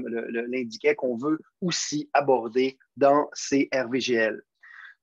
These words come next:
Notre programmation en deux mille vingt-deux de nos R V G L va donc apporter un éclairage sur ces grands bouleversements.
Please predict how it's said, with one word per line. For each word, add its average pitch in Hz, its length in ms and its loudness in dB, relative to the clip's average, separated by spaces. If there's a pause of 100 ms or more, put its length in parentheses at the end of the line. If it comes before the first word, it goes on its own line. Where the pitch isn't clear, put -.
(100)
Notre 135 160 0
programmation 143 560 4
en 156 40 2
deux 139 120 0
mille 147 180 0
vingt-deux 135 460 0
de 160 140 -2
nos 175 160 4
R 143 140 0
V 131 140 -4
G 117 120 -6
L 131 380 -2
va 131 140 -2
donc 139 240 -4
apporter 139 380 -10
un 131 120 -8
éclairage 135 800 2
sur - 240 -6
ces - 160 -6
grands 131 180 0
bouleversements. 120 680 -2